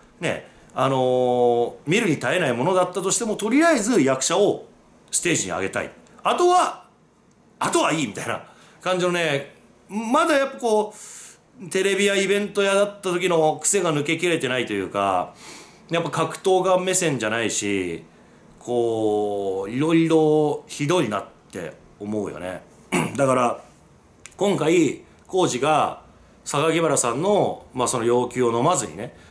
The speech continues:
まあ、結構な金額が提示されると思うんだけども、その要求を飲まずに、えー、いや、自分は普通にやりませんよと。まあ、ボクシングルールとか、風船割り対決だったらいいけどっていう主張を通したのは、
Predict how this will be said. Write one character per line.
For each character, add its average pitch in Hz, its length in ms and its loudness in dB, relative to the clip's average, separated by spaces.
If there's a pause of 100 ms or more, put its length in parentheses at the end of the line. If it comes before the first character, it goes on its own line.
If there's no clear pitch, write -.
ま 165 80 0
あ、 - 20 0
結 247 240 0
構 180 140 2
な 139 80 2
金 143 160 -2
額 143 160 0
が 147 60 2
提 143 120 0
示 147 120 2
さ 160 80 2
れ 165 80 0
る 160 40 -10
と 151 60 -4
思 147 120 0
う 165 40 0
ん 165 40 0
だ 147 60 -2
け 131 80 -4
ど 135 80 -2
も、 202 380 2 (240)
そ 170 100 -6
の 170 80 0
要 170 200 2
求 175 120 0
を 180 60 2
飲 185 80 2
ま 214 100 2
ず 180 120 0
に、 196 460 0 (400)
え 107 460 0
ー、 135 40 0
い - 20 2
や、 143 140 2 (220)
自 143 140 -2
分 165 140 2
は 214 100 2
普 - 80 -2
通 120 180 -2
に 101 320 -6
や 117 120 -2
り 117 60 -4
ま 123 120 -2
せ 139 140 0
ん 113 80 -4
よ 147 120 0
と。 90 280 -6 (500)
ま 127 100 0
あ、 113 40 2
ボ 120 100 -2
ク - 80 -2
シ 127 100 -2
ン 127 40 -4
グ 127 80 -2
ル 165 100 2
ー 160 60 4
ル 123 80 2
と 107 80 -8
か、 135 400 0 (100)
風 117 160 -4
船 120 160 0
割 117 120 0
り - 40 -8
対 165 140 0
決 135 120 -4
だ 139 60 -2
っ 135 60 -6
た 202 80 -4
ら 180 80 2
い 185 80 -2
い 160 40 -4
け 180 80 0
ど 220 120 0
っ 220 100 -8
て - 80 -4
い 285 160 6
う 349 380 6 (160)
主 - 100 -12
張 269 220 0
を 262 40 2
通 311 180 4
し - 60 0
た 220 60 0
の 226 100 2
は、 226 440 2